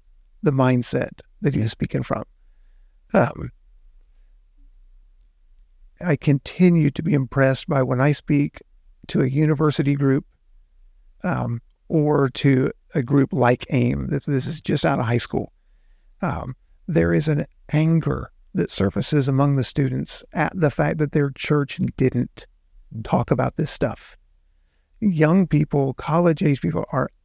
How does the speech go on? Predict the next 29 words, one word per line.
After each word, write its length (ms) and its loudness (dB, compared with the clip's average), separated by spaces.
angry 600 -2
that 280 -2
churches 640 0
refuse 680 -2
to 140 -2
address 600 -6
in 120 0
a 80 0
healthy 320 2
way 320 -6
the 80 0
topic 360 -2
of 80 -2
sexuality. 680 -6
And 120 0
they 120 6
have 160 0
a 100 -2
right 380 -2
to 120 -2
be. 280 -6
That, 160 -2
that 220 2
is 140 -2
a 120 -4
fair 500 0
thing 380 -4
to 120 0
resent. 520 -4